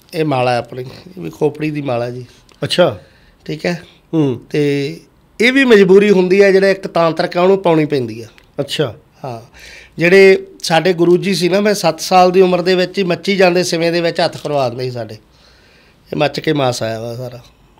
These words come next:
Speaker 2: ਅੱਛਾ, ਮ-, ਇਹ ਮਤਲਬ ਤੁਹਾਡਾ ਸਿਵਿਆਂ ਦੇ ਵਿੱਚ ਹੱਥ?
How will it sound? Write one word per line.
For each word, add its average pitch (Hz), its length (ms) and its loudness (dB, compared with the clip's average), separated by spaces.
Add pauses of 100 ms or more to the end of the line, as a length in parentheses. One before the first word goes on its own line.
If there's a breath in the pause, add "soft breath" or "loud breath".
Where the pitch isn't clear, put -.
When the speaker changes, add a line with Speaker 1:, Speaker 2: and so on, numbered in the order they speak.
Speaker 2:
ਅੱਛਾ, 156 240 -4
ਮ-, 165 480 -6
ਇਹ 185 140 6
ਮਤਲਬ 175 180 4
ਤੁਹਾਡਾ 170 200 4 (340 loud breath)
ਸਿਵਿਆਂ 175 340 6
ਦੇ 190 40 8
ਵਿੱਚ 190 240 4
ਹੱਥ? 160 120 -2